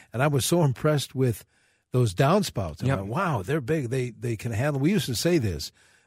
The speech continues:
Speaker 1: "They can handle the leaf guard gutter like thirty-two inches of rain an hour."
Speaker 2: It's amazing.
Speaker 1: Isn't it,
Speaker 2: Yeah,
Speaker 1: though?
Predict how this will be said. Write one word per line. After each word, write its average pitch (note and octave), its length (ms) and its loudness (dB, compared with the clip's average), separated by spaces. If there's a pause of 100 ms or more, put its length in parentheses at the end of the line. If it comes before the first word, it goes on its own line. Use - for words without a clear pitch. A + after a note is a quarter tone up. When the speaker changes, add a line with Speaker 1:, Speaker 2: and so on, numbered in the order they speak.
Speaker 1:
"They B2 100 2
can A#2 140 4
handle D3 500 4
the A2 160 -6
leaf C3+ 240 4
guard B2 220 2
gutter A#2+ 260 4
like A2+ 220 0
thirty-two C#3+ 520 0
inches A2 240 -2
of F#2 120 -4
rain G#2 180 0
an E2 140 -4
hour." D#2 320 -8
Speaker 2:
It's - 100 -10
amazing. G2 680 -2
Speaker 1:
Isn't - 260 -10
it, A#2+ 100 -10
Speaker 2:
Yeah, G#2 160 0
Speaker 1:
though? - 60 -10